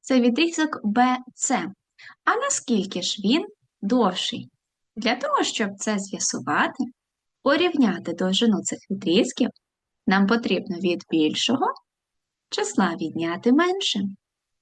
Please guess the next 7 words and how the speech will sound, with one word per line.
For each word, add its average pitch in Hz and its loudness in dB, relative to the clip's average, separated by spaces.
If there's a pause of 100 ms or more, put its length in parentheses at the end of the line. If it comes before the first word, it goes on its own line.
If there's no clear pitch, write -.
(520)
Отже, 214 -2 (720)
п'ять 175 -4
сантиметрів 381 -4 (360)
відняти 196 0 (260)
три 170 -8
сантиметри 392 0 (500)
дорівнює 170 2